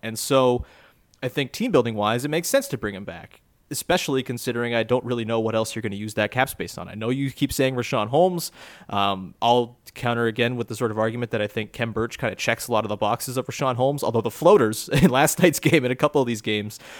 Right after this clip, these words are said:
over the weekend missing, uh, you know, that sh-, shows the real distinct difference between Birch and Holmes. Um, and so if you're still on the Holmes tip, I, I totally get that, but I just, I,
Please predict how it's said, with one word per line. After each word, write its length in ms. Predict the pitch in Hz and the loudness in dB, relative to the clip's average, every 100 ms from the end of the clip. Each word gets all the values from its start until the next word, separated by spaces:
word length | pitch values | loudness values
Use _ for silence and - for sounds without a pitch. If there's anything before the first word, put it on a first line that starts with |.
| - 120 | -6 0
over 160 | 110 | 2
the 80 | 107 | 2
weekend 400 | 107 101 104 101 | 0 0 0 0
missing, 500 | 107 - 104 98 95 | -4 -2 -2 -4 -4
uh, 400 | 98 98 101 107 | -2 -2 -2 -4
you 120 | 120 | -6
know, 160 | 101 107 | -6 -2
that 140 | 127 123 | -2 -2
sh-, 180 | - 135 | -4 2
shows 300 | 143 117 110 | 4 4 2
the 180 | 113 107 - - - | -4 -4 -10 -16 -4
real 180 | 214 214 | 6 6
distinct 400 | 131 120 143 113 | 6 0 0 0
difference 300 | 135 131 117 | 0 0 -4
between 380 | 123 - 110 104 | -2 -2 -2 -2
Birch 260 | 110 104 | -2 -2
and 80 | 101 | -6
Holmes. 400 | 104 101 107 - - - - - | -4 -4 -4 -10 -18 -20 -20 -8
Um, 500 | - 101 98 98 101 110 | -2 0 0 -4 -8 -6
and 120 | 110 | -4
so 200 | 117 101 | -2 -2
if 200 | 101 - | -4 -8
you're 60 | |
still 400 | 110 - 113 104 - | -6 0 2 0 -4
on 160 | 107 110 | -2 -2
the 80 | 107 | 0
Holmes 300 | 117 117 - | -2 -2 2
tip, 180 | 165 - | 2 2
I, 60 | 101 | -2
I 60 | 110 | -2
totally 260 | 104 95 | -8 -8
get 200 | 98 95 | -8 -2
that, 300 | 127 160 - | 4 4 2
but 140 | 113 107 | 0 0
I 80 | |
just, 260 | 113 117 | -2 -4
I, 100 | - | -4